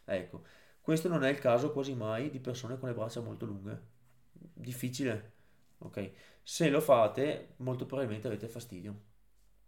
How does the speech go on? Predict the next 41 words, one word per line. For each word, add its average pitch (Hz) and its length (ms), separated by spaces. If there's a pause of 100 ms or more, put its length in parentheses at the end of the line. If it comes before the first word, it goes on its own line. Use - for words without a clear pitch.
(360)
Perciò 135 340
tenete 117 280
a 160 40
mente 120 320
che 120 120
tendenzialmente 113 600
una 104 100
persona 104 340
con 104 340 (380)
le - 100
braccia 110 320
molto 113 280
lunghe, 110 640 (300)
quando 127 320
scende, 143 840
dovrà 127 320
scendere 120 560
con 131 200
i 120 60
gomiti 120 280
un 117 60
po' 120 140
più 120 140
chiusi, 123 300
un 139 80
po' 131 120
più 110 180
tucked, 107 400
diciamo, 117 520
rispetto 110 560
a 101 100
una 101 140
persona 104 300
con 104 120
le 101 40
go-, 98 140
con - 140
le 147 40
braccia 110 260
più 127 140
corte. 127 460